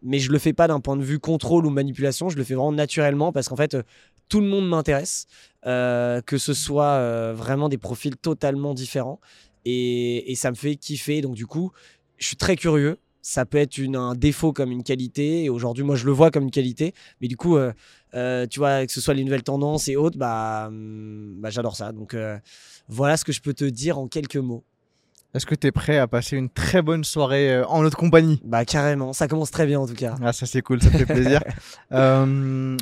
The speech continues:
Speaker 2: où est-ce que t'es né, toi, Olivier ?
Speaker 1: Je suis né à Paris.
Speaker 2: Sept cinq ?
Speaker 1: Sept cinq. <laughs> Mais je, je suis, <laughs> ça fait longtemps que je l'ai pas entendu. Euh, sept cinq et, euh, je suis juste né.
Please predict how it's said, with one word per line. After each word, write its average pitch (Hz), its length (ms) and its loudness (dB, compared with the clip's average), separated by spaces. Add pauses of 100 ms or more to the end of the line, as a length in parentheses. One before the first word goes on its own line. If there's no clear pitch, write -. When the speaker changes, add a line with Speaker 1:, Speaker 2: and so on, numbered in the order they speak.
Speaker 2:
où 185 100 8
est-ce 233 140 8
que - 80 0
t'es 175 240 0
né, 156 300 0 (420)
toi, 123 200 -6
Olivier ? 110 320 -4
Speaker 1:
Je 110 120 -4
suis 131 220 -6
né 160 260 -2
à 113 120 -4
Paris. 123 400 -4 (1120)
Speaker 2:
Sept 151 220 -6
cinq ? 123 280 -10 (920)
Speaker 1:
Sept - 280 -6
cinq. - 340 -6 (300)
<laughs> - 280 0
Mais 151 320 4
je, 147 300 4
je 147 100 0
suis, 139 400 -2
<laughs> - 840 2
ça - 140 -8
fait 123 60 0
longtemps 160 180 4
que 170 40 6
je 143 60 0
l'ai 151 100 4
pas 143 80 -2
entendu. 135 260 -4 (400)
Euh, 143 200 2
sept 180 260 0
cinq 202 380 2
et, 156 200 6
euh, 135 880 4
je 123 60 -2
suis 131 100 -4
juste 180 240 0
né. 175 220 2